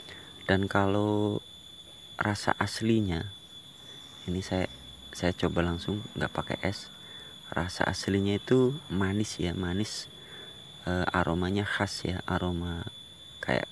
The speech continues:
kelapa gitulah. Kemudian kalau dicampur es itu jadi seger, eh, semriwing, manis-manis gimana gitulah ya.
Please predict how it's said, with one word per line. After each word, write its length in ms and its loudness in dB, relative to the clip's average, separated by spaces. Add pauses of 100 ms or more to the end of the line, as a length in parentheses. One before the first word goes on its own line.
kelapa 400 2
gitulah. 480 0 (960)
Kemudian 400 2
kalau 240 6
dicampur 560 2
es 240 2
itu 160 2
jadi 240 6
seger, 560 0 (1120)
eh, 600 0 (200)
semriwing, 960 4 (640)
manis-manis 720 6
gimana 320 4
gitulah 320 2
ya. 240 -2